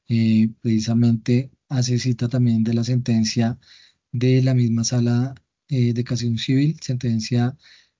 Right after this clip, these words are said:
eh, del tres de febrero de dos mil nueve en la radicación, terminada en dos mil tres cero cero doscientos ochenta y dos cero uno. Y continúa indicando: "De lo anterior deriva necesariamente que materia, que en la materia impera un modelo particular de responsabilidad profesional del banco.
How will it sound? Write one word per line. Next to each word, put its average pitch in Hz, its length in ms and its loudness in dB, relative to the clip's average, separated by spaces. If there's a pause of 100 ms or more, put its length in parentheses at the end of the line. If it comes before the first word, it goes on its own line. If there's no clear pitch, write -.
(320)
eh, 123 160 2
del 113 240 0
tres 120 220 0
de 120 80 -2
febrero 123 300 0
de 117 100 0
dos 123 60 2
mil 123 200 4
nueve 135 260 2
en 135 80 -2
la 131 80 -2
radicación, 135 580 0
terminada 117 460 0
en 117 80 0
dos 120 140 0
mil 113 260 -2 (160)
tres 123 540 0
cero 127 280 -2
cero 120 420 -2
doscientos 120 400 -2
ochenta 123 260 -4
y 120 40 0
dos 110 180 -6
cero 131 160 2
uno. 127 140 0 (500)
Y 156 80 -4
continúa 147 420 2
indicando: 147 400 0
"De 143 60 0
lo 139 80 -2
anterior 120 340 -2
deriva 120 280 0
necesariamente 127 720 0
que 143 120 -6
materia, 117 460 -2 (720)
que 156 120 0
en 147 60 6
la 147 80 4
materia 147 320 0
impera 127 300 -2
un 123 100 2
modelo 127 480 0
particular 135 520 -4
de 131 100 -2
responsabilidad 120 580 -2
profesional 117 680 -2
del 110 220 -2
banco. 90 420 -10